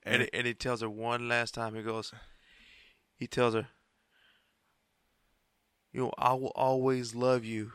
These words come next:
Speaker 2: for the man that I was. But I cannot love you for the man that you made me."
Speaker 1: And, and Dolores is, like, scared. She's like, she, she doesn't know if she's gonna, he, he's, like,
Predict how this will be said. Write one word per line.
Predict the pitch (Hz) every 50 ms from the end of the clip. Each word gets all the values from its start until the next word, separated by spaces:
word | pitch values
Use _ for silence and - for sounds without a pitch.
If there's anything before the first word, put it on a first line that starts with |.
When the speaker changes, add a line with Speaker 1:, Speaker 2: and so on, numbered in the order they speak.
| - -
Speaker 2:
for | _ - 117
the | 110 104
man | 107 107 113 117 117 117 117 113 110
that | 110 110
I | 110 107
was. | 107 104 110 117 120 117 113 107 101 117 110 - - - - - _ _ _ _ _ _ _ _ _ _ _ _ _ _ _ _ _ _ _ _ _ _ _ _ _ _ _ _ _ _ _ _ _ _ _ _ _ _ _ _ _ _ _ _ _ _ _ _ -
But | 135 123 120 113 - - _ _
I | - 113
cannot | - - - 120 120 120 107 -
love | - 113 117 120 117 113 117
you | 127 113 113 110 107 151 131 - _ _ _ _ _ _ _ _ _
for | - - 127 117
the | 117 110
man | 113 113 120 117 120 117 117 110
that | 117 117 - - -
you | 120 120 120 117
made | 110 110 110 110 113 113 113 - - -
me." | - - - - 120 _
Speaker 1:
And, | - 110 110 104 104 _ _
and | 120 113 107
Dolores | 104 104 104 107 107 110 110 110 107
is, | 110 101 -
like, | 101 95 92 -
scared. | - - - - 113 117 123 110 107
She's | - - 110 104 107
like, | 104 104 98 - _ _ _ _ - - - _ _ _ _ _ -
she, | - - 143 135 127
she | 120 - 143
doesn't | 135 143 143 135 135
know | 135 127 120
if | 113
she's | - - 123 110 117
gonna, | 123 110 98 -
he, | - 123 127 123 120 117 - -
he's, | 120 113 104 107
like, | 110 92 90 87 -